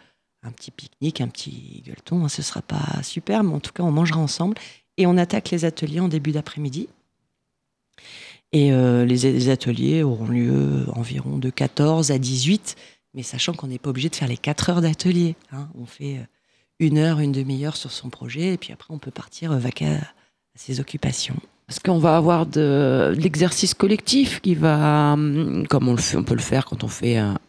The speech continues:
Speaker 2: un travail avec les enfants, l'atelier de théâtre, euh, à, vers, à travers le ludique, euh,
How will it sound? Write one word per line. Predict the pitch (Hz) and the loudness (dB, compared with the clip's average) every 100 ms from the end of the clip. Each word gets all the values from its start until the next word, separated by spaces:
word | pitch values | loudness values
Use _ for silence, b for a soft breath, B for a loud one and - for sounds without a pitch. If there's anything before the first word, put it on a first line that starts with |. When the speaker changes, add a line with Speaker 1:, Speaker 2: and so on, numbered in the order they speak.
| - | -8
Speaker 2:
un | - - - | -8 -8 -10
travail | - 110 | 0 2
avec | 110 | 2
les | 101 98 | 0 -2
enfants, | 95 - 101 117 113 - | -4 -4 -2 0 -2 -2
l'atelier | 110 - 110 113 | -2 0 0 0
de | 110 98 | 2 0
théâtre, | - 120 123 123 - | 0 2 4 2 0
euh, | 113 101 107 B B B B B B B B - | 0 4 2 B B B B B B B B -2
à, | 117 | 0
vers, | 143 127 131 | 4 4 4
à | 139 | 2
travers | - 131 131 | 2 2 4
le | 131 | 6
ludique, | 135 139 127 151 143 - | 4 4 4 2 2 2
euh, | 120 110 107 110 | 4 4 4 2